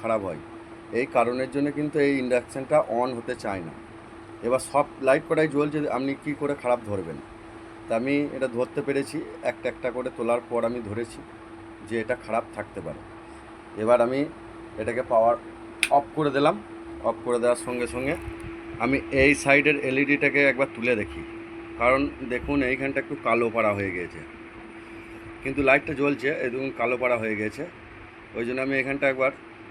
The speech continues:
তুলে দিয়ে দেখি, কারণ হচ্ছে এখানে জলমল ঢুকতে পারে এবং কার্বনও পড়তে পারে, ঠিক আছে। তা আমি তুলি দিয়ে ভিডিওটা করছি। তো বন্ধুরা, আমি ভিডিওর ইয়েতে দেখাই, এই দেখুন এলইডিটা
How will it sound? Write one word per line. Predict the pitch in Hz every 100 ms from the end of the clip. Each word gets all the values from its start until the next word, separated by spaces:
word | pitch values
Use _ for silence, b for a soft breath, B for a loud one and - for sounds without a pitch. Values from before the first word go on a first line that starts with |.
| - -
তুলে | 127 147
দিয়ে | 143 110
দেখি, | 110 101
কারণ | 117 143 147
হচ্ছে | - 131
এখানে | 131 127 110
জলমল | 113 120 135 117
ঢুকতে | 107 - 104
পারে | 87 73 - - - - - 113
এবং | 120 139 143
কার্বনও | 117 117 123 139 139
পড়তে | 104 - 87
পারে, | 78 69 - - - -
ঠিক | 156
আছে। | 156 85 - - - - - - - - - - - - - - -
তা | 101 101 - 117
আমি | 117 113
তুলি | 123 147 196 - - 95
দিয়ে | 113 104
ভিডিওটা | 104 101 98 90
করছি। | 82 - - - _ - - - - - - -
তো | 131 123
বন্ধুরা, | 139 143 147
আমি | 147 131
ভিডিওর | 127 135 143 147 147 - - - 120
ইয়েতে | 135 139 117
দেখাই, | 110 117 151 165 - - 113
এই | 120
দেখুন | 120 123 120
এলইডিটা | 127 123